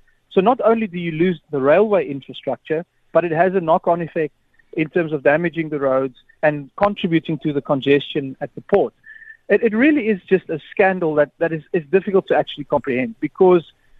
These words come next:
there are many countries in this world who would take years, decades to invest in building three thousand six hundred kilometers of railway track.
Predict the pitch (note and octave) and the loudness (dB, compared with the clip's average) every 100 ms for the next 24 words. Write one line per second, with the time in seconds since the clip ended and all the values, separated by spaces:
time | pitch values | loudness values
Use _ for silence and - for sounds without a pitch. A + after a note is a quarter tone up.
0 | - F#3 F#3 G#3+ A#3 G3 F#3 F#3 E3 D#3+ | 0 2 4 2 4 0 0 -4 -4 -6
1 | D3+ C#3+ D3+ D3+ C3+ D3+ C#3+ D3+ C3+ _ | -6 2 4 2 0 -6 -2 -2 -4 _
2 | _ _ - E3+ - C3+ E3 G#3+ F3+ C#3 | _ _ -2 -2 -4 -4 4 4 4 -2
3 | - F#3 - E3 - D#3+ D3 C3+ D3 - | 2 2 2 0 -2 -8 -4 0 0 -2
4 | D3+ B2+ D3+ F3+ G#3+ F3 - D#3 - D3 | -12 -2 2 4 4 -2 -4 -6 0 0
5 | C#3 C3+ - - C#3 C3 - C3+ B2+ - | 0 -8 -14 -12 -10 -10 -4 -4 -4 -8
6 | B2+ B2 C3 C3+ C3 - A3 D3+ | -20 -4 0 0 0 0 0 0